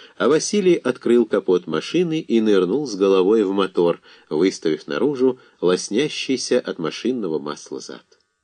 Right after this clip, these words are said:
Потом встал Азаров и первым делом зашел на женскую половину. Клиночев спал, тяжело дыша во сне.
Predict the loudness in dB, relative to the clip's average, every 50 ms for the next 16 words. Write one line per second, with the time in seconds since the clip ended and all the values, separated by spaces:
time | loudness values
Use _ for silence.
0 | _ _ _ _ _ _ _ _ _ _ _ _ _ _ -4 -2 0 -2 -2 -2
1 | -4 -4 -2 0 0 0 -2 -2 -2 -2 -2 -2 -4 -6 -10 -12 _ _ _ _
2 | _ _ _ _ -10 -4 0 0 0 2 2 0 0 0 2 2 2 2 0 0
3 | -2 -2 -2 2 2 2 2 2 0 -2 0 0 -2 -2 -4 -2 0 0 0 0
4 | 0 -2 -2 -2 -2 -2 -4 -4 -8 -12 -16 _ _ _ _ _ _ _ _ _
5 | -8 -4 0 0 0 0 -2 -4 -6 -6 -6 -6 -6 -6 -4 -4 -4 -2 -4 -4
6 | -6 -10 _ _ _ _ _ _ -6 -6 -6 -4 -4 -2 -2 -2 -2 -2 -4 -4
7 | -4 -6 -8 -8 -8 -10 -12 -14 -16 -16 -18 -18 -18 -18